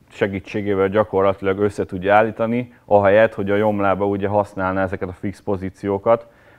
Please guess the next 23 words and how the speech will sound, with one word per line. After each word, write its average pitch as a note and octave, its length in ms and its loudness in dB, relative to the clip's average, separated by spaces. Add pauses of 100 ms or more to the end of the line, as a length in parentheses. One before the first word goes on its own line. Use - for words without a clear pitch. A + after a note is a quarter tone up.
(120)
így G2 220 -6
jóval F#2+ 340 4
egyszerűbb F#2 420 -4
maga F2+ 420 0 (360)
a F2+ 220 2
fejlesztés. F2+ 840 -2 (1600)
Másik, A2+ 480 2
ö, G#2 580 4 (400)
fontos A2 580 0
funkció, A#2 480 -2
amit G2+ 220 -2
érdemes G2+ 420 -2
megemlíteni, B2+ 800 -2
hogy G2+ 340 -2
az G2 160 -4 (100)
S - 60 -10
T G2 160 -6
S G2+ 140 -6
S - 40 -20
felülírás G2 800 0 (680)
egyetlen G#2 560 4
fájl G2+ 280 6
segítségével F#2+ 1200 0